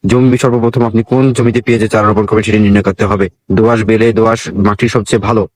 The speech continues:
পি-, এর পিএইচ মান হচ্ছে সিক্স থেকে সিক্স পয়েন্ট এইট বিজ্ঞানসম্মত, সবচেয়ে উপযোগী। এর পিএইচ এ স-, সহজে কি নাইট্রোজেন, ফসফরাস, পটাশ শোষণ করতে পারে এই মাটি থেকে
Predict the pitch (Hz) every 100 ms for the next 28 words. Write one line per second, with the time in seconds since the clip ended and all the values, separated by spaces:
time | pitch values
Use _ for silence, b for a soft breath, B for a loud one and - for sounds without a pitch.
0 | _ - 123 139 131 135 135 123 135 123
1 | 120 117 120 123 - 120 123 113 117 113
2 | 104 101 113 113 110 101 92 110 131 120
3 | 117 135 113 104 _ - 123 120 135 131
4 | 135 127 117 117 117 113 120 120 110 120
5 | 117 110 107 117 113 113 117 107 104 107
6 | 110 104 107 113 120 113 107 107 101